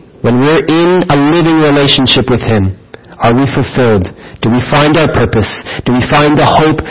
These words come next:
joy, and satisfaction that our hearts long for? In verse fifteen, Moses goes on to ask,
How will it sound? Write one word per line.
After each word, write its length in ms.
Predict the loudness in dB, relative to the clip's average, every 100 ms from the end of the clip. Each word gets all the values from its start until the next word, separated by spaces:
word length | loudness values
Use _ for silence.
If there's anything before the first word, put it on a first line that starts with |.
| -6 -2
joy, 480 | 0 2 2 2
and 160 | 0 -2
satisfaction 960 | 0 0 0 0 0 0 2 0 0 -2 -6 -4
that 80 | 0
our 160 | 2 2
hearts 240 | 0 0 0
long 320 | 2 0 -2 -2
for? 240 | -2 -4 -12 _ -14 -12 -6 -2
In 80 |
verse 240 | 0 0 0
fifteen, 800 | -2 0 0 2 2 0 -4 -4 -2
Moses 240 | 0 0
goes 240 | 0 0
on 80 | 2 2
to 40 | 2
ask, 320 | 2 -2